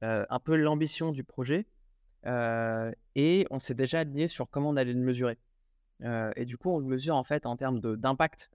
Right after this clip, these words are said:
euh, business plutôt qu'en termes de, euh, euh, taille d'équipe. Euh, ensuite, euh, on voulait avoir un impact qui allait être, euh,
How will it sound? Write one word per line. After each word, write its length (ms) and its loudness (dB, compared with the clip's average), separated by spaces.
euh, 160 0
business 500 -4
plutôt 240 -2
qu'en 140 0
termes 280 0
de, 120 -2
euh, 500 0
euh, 280 0
taille 200 0
d'équipe. 260 -4
Euh, 400 0
ensuite, 640 0
euh, 400 0
on 80 -4
voulait 240 -2
avoir 380 0
un 100 0
impact 460 -2
qui 240 0
allait 240 0
être, 280 -4
euh, 480 2